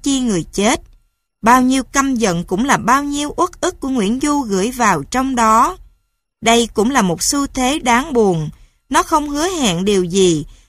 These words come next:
không hứa hẹn với ai, trừ cái chết rình rập, chờ đợi thời cơ mà sự trong trắng, cả tin trở nên con mồi dài dột. Ba cái cửa tử ấy xếp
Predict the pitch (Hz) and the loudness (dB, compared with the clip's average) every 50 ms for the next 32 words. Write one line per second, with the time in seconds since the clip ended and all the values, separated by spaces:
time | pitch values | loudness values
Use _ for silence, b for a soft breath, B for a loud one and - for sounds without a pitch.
0 | b _ _ 269 269 269 277 262 269 269 311 349 349 277 214 160 156 160 185 247 | b _ _ -2 0 0 0 0 0 0 0 0 0 0 -2 -2 -2 -2 -2 -2
1 | 302 320 285 269 269 269 269 269 247 208 b b b b b _ _ - 247 220 | 0 2 2 4 4 4 4 2 0 -4 b b b b b _ _ 4 6 6
2 | 185 160 - 247 262 - - 311 349 370 - - 240 226 190 175 165 - 196 175 | 6 4 0 -2 -4 -2 0 0 0 0 -2 0 0 0 0 0 -2 0 0 0
3 | 165 - _ _ _ _ _ _ - 240 - 208 196 185 180 170 160 170 - 220 | -2 -2 _ _ _ _ _ _ 2 4 4 4 4 2 2 0 0 0 -2 -2
4 | 214 190 180 - - 277 285 294 302 302 285 226 208 214 202 170 - - 180 160 | 0 0 -2 -2 0 0 2 4 4 4 2 2 2 2 2 2 0 -2 -2 -4
5 | 156 - - 269 277 277 277 - - 254 226 233 262 330 403 b b b b b | -6 -4 -4 -4 -4 -4 -6 -2 2 2 2 2 2 -2 -8 b b b b b
6 | _ - 233 180 165 - - - 311 311 294 294 269 226 B B B B _ - | _ 0 2 2 2 2 0 -2 -4 -2 -2 -2 -4 -6 B B B B _ 0
7 | 220 180 240 285 311 311 302 294 - 302 302 302 294 262 226 202 185 165 156 - | 0 2 2 0 -2 -2 -4 -2 0 0 0 2 2 0 0 0 0 -2 -2 0
8 | 202 180 170 170 165 175 190 180 170 151 - - _ _ _ _ _ _ _ _ | 0 0 0 0 -2 0 0 0 0 -2 -4 -10 _ _ _ _ _ _ _ _
9 | _ _ _ _ - 226 254 254 247 - - 294 - - 233 190 185 185 - - | _ _ _ _ 4 4 4 4 4 0 -4 -8 -4 -2 0 0 0 0 -2 -2
10 | 180 170 220 240 233 226 240 285 339 - - - 330 370 | 0 0 2 2 2 2 2 0 -2 -4 -2 -2 -2 -2